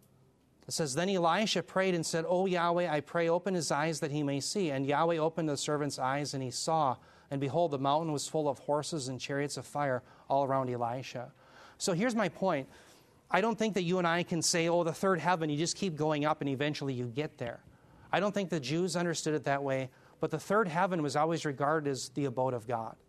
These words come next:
okay? But I think we have to see it as another dimension. It is a location, but a location that isn't necessarily,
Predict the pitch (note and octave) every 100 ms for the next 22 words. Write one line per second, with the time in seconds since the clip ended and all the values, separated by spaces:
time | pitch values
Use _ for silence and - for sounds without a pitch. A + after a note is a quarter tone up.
0 | _ - _ _ _ B2 D3 C3+ C#3 -
1 | - - D3 D3 F3+ F#3 E3 C#3+ - D#3
2 | C3+ C3 B2+ C3+ B2+ B2+ D#3 F3 B2+ B2+
3 | D#3+ F#3+ G#3+ F#3+ - F#3 A3+ - A#2 A#2+
4 | - - - - - - D3 D3+ C#3+ -
5 | F3 F#3 E3+ C#3+ C#3+ D3+ F#3 D#3 D3+ -
6 | D#3 D3 C#3+ C3